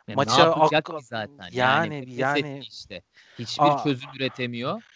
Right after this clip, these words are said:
Speaker 2: Ya stance alternatifin yok. E, o, o bacağı, bacaklarına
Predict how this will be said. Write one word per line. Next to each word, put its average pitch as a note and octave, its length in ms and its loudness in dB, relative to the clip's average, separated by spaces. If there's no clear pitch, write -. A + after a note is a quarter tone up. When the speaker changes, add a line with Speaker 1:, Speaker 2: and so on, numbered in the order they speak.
Speaker 2:
Ya A#2 280 -4
stance C#3+ 540 -4
alternatifin D#3 720 -6
yok. D3 480 -2
E, C3 260 -2
o, C3+ 460 -4
o B2+ 60 -2
bacağı, C#3+ 560 6
bacaklarına C#3+ 720 0